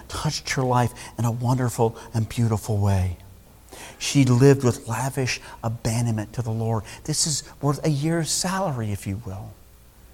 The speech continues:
And she just said, "I'm gonna break this alabaster jar. I'm gonna pour it on his head. I'm gonna anoint him with this wonderful, beautiful fragrance of oil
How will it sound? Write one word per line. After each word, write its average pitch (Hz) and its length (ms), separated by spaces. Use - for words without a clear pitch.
And 107 120
she - 180
just 131 280
said, 127 220
"I'm 131 120
gonna 120 220
break 135 340
this 147 240
alabaster 131 580
jar. 120 400
I'm 131 120
gonna 120 160
pour 151 220
it 147 60
on 139 140
his 127 140
head. 131 240
I'm 135 140
gonna 131 180
anoint 131 500
him 127 200
with 120 220
this - 220
wonderful, 131 400
beautiful 127 420
fragrance 131 540
of 107 200
oil 123 380